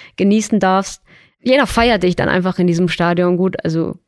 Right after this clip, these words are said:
gefühlt für mich, ich habe nur die Deutschen gesehen, die Engländer haben mich in dem Moment wahrscheinlich gehasst, aber selbst das ist ja auch was Geiles dann.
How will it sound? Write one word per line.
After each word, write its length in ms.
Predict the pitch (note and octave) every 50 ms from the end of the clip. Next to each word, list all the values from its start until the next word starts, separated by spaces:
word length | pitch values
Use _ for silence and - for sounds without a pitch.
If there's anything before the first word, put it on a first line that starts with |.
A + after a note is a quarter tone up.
| - _ _
gefühlt 380 | - F#3+ - - A3 G#3+ - -
für 100 | - F3
mich, 220 | F3 F#3 F#3 -
ich 80 | - -
habe 100 | - -
nur 100 | F3+ F3
die 80 | F3+
Deutschen 360 | E3 F#3+ F#3 F#3+ - - G#3 F#3
gesehen, 300 | E3+ D#3+ E3 F3 F3+ F3+
die 60 | -
Engländer 320 | F3+ F#3 F#3 F3+ F3+ F3
haben 120 | F3 F3+ F#3
mich 160 | F3 E3+ -
in 240 | F3 F3 F3 F3 F3
dem 120 | F3+ F3+
Moment 320 | F3+ F3 F3 F#3 F#3+ F3+
wahrscheinlich 400 | - F#3 - F3 E3+ F3 F3 E3+
gehasst, 480 | - F3+ E3+ F3+ G#3+ - - _ - -
aber 200 | E3 D#3+ - -
selbst 260 | E3 F3+ F3 - - -
das 160 | G3+ G3+ -
ist 140 | - F3 -
ja 120 | E3 -
auch 140 | - F3+ F3
was 180 | - - - -
Geiles 340 | - - E3+ E3+ F3 - -
dann. 240 | F3+ F#3 F#3+ G3+